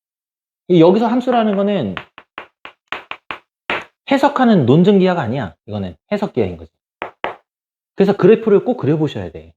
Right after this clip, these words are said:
그 일 차 함수 같은 경우에는 대충 뭐 뭉개서 뭐 이제 열심히, 열심히 계산, 계산, 계산해서 또, 어, 대부분 문제가 해결되는 거니까 여러분이 그래프를 안 그리려고 그러는데 여러분이 요거 공부하면서 그래프 연습을 많이 하셔야 돼요.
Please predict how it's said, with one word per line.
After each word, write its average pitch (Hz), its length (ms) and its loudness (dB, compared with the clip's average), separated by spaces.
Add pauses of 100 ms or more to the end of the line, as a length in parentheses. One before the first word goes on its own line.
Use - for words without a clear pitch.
그 117 80 -6
일 151 200 0
차 233 100 -4
함수 220 180 -2
같은 190 220 -4
경우에는 160 220 -4
대충 170 340 -2
뭐 135 80 4
뭉개서 151 480 0
뭐 127 240 -4
이제 104 180 -4
열심히, 135 300 -2
열심히 120 240 -6
계산, 120 280 -6
계산, 123 220 -4
계산해서 113 520 -4 (220)
또, 247 240 2 (320)
어, 101 220 -4
대부분 160 420 0
문제가 123 320 -4
해결되는 170 480 -4
거니까 98 440 -8 (400)
여러분이 202 400 2
그래프를 175 420 -2
안 117 180 -4
그리려고 190 380 0
그러는데 101 520 -6 (520)
여러분이 160 340 2
요거 139 220 2
공부하면서 135 600 -4
그래프 135 300 -4
연습을 104 260 -4
많이 90 200 -8
하셔야 90 260 -10
돼요. 78 240 -20